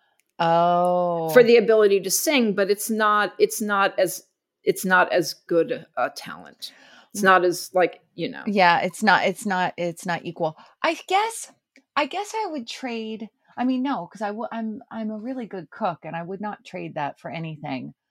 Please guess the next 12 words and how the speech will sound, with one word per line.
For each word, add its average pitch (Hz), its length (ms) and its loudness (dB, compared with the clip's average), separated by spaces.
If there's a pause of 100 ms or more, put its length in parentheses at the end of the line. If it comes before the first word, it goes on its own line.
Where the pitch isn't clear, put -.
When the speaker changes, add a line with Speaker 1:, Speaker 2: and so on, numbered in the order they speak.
(400)
Speaker 1:
I'm 240 200 -2
also, 320 480 -4
I'm 233 220 -2
very 262 240 -6
skilled 220 720 -10
at 180 300 -6
face, - 560 -8
facial 226 400 -6
recognition, 226 840 -6
though 180 160 -4
not 180 280 -6
names, 190 600 -8